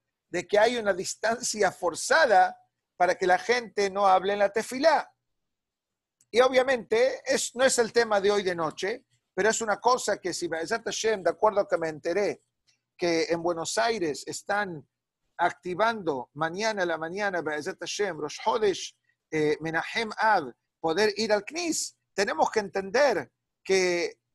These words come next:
volver al Knis de-, después de una cuarentena es una experiencia que es difícil de transmitir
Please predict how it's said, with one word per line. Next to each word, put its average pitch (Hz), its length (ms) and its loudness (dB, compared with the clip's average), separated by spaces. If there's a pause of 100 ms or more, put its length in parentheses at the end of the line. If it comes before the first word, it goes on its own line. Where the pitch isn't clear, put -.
volver 196 480 2
al 247 160 2
Knis 208 380 -6
de-, 175 180 -2 (180)
después 220 360 0
de 233 60 -4
una 196 140 -4
cuarentena 196 880 -2 (560)
es - 560 -2 (460)
una 247 520 2 (220)
experiencia 185 1120 -4 (760)
que 202 260 2
es 208 160 -2
difícil 240 680 -4
de 196 120 -2
transmitir 185 1080 -6